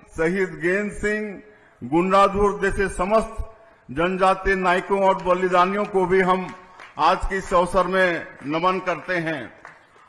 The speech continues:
आज का यह अवसर इस बात पर नमन करने का भी है कि जनजातीय स्वतंत्रता संग्राम सेनानियों की मूल चिंता क्या थी। हम पाते हैं कि जब जब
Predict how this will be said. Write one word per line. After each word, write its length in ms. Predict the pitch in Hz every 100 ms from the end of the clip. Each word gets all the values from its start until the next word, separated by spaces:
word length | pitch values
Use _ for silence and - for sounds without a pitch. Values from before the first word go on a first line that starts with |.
| -
आज 300 | 147 190 -
का 160 | 190
यह 120 | 190
अवसर 680 | 190 196 - 214 208 190 - - - _
इस 200 | 147 170
बात 220 | 165 180 190
पर 240 | - 208
नमन 340 | 196 185 196
करने 340 | 190 202 190 202
का 560 | 202 202 196 135 - 139
भी 120 | 165
है 520 | 196 180 208 226 - - - _ _
कि 100 | 156
जनजातीय 640 | 156 175 185 185 185 208
स्वतंत्रता 540 | 202 185 175 190 - 196
संग्राम 460 | 185 180 185 190
सेनानियों 760 | 180 180 175 185 196 202 202 185 - - _ _ _ _
की 340 | 190 196 165
मूल 240 | 156 190 208
चिंता 580 | - 185 180 202 196 165 - - -
क्या 240 | 170 196
थी। 380 | 202 190 151 95 - _ _ _ _ _
हम 160 | 156 175
पाते 400 | 175 180 180 208
हैं 260 | 202 214 208
कि 100 | 202
जब 260 | 175 175
जब 440 | 196 220 208 214